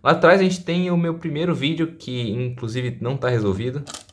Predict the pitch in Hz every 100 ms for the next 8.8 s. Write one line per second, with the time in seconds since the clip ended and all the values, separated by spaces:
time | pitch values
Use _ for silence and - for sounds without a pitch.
0 | _ - _ _ _ _ - - - 139
1 | 143 156 185 185 185 185 175 170 214 196
2 | 175 175 165 160 160 127 127 147 - _
3 | 139 143 156 135 147 143 139 156 - -
4 | 123 147 123 104 - 139 139 - 180 190
5 | 180 - 151 131 113 131 123 131 123 123
6 | 113 117 135 143 147 - _ _ _ _
7 | _ _ _ _ - 160 160 175 175 180
8 | 175 170 170 - 147 160 165